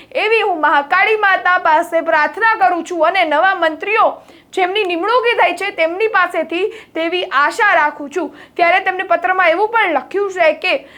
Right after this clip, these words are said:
હું માતાજીને એવી પણ પ્રાર્થના કરું છું કે ભગવાન અમને એટલી શક્તિ આપે કે જો આ નવું મંત્રીમંડળ પાછું સારું કામગીરી ન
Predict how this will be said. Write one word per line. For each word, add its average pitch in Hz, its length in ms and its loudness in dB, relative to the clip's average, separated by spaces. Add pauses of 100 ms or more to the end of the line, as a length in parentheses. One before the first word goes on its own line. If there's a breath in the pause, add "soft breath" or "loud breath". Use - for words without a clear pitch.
(140 loud breath)
હું 359 120 -2
માતાજીને 359 600 0
એવી 339 160 -2
પણ 427 240 -2
પ્રાર્થના 349 520 0
કરું 359 280 0
છું 392 320 -2
કે 320 140 2
ભગવાન 302 600 -2 (340 loud breath)
અમને 359 440 -2
એટલી 359 240 -4
શક્તિ 311 540 -2
આપે 330 480 2
કે 302 200 -6
જો 262 220 -2
આ 359 380 4
નવું 330 320 0
મંત્રીમંડળ 330 680 -2
પાછું 320 640 -2 (180 loud breath)
સારું 320 360 2
કામગીરી 330 540 -2
ન 269 140 -8